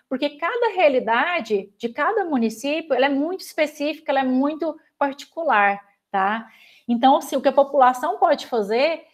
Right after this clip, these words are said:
é cobrar essa pauta, um plano diretor de arborização. E por que que vo-, você falou uma coisa interessante, Marley? Muitas vezes,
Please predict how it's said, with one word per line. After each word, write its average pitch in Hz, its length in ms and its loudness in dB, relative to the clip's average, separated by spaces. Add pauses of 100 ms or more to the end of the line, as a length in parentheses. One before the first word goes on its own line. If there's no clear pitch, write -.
(120)
é 240 100 0
cobrar 240 420 4
essa 254 200 -2
pauta, 240 720 2
um 226 100 -2
plano 226 340 2
diretor 262 500 -2
de 240 80 -4
arborização. 240 880 -4 (320)
E 277 340 0
por 302 160 0
que 392 140 0
que - 80 -18
vo-, 285 200 2
você 254 200 -4
falou 392 240 4
uma 392 140 2
coisa 208 440 -2
interessante, 220 800 -2
Marley? 190 480 -6 (680)
Muitas 269 400 0
vezes, 233 640 -2